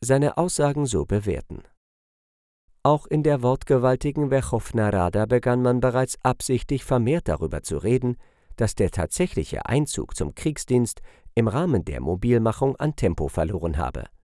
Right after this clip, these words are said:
Damit wollen sie schon im Voraus noch radikalere Methoden rechtfertigen, mit denen die Wehramtsmitarbeiter bald frisches Kanonenfutter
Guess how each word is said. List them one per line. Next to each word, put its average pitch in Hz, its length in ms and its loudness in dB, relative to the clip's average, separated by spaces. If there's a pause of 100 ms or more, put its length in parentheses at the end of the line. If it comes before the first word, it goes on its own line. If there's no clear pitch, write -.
(440)
Damit 127 360 4
wollen 143 220 4
sie 143 140 0
schon 151 180 4
im 143 80 4
Voraus 120 640 4
noch 143 300 0
radikalere 104 760 -2
Methoden 104 480 2
rechtfertigen, 117 720 0 (360)
mit 127 200 4
denen 131 340 6
die 80 260 -6
Wehramtsmitarbeiter 120 1160 2
bald 156 300 -2
frisches - 520 -2
Kanonenfutter 117 880 2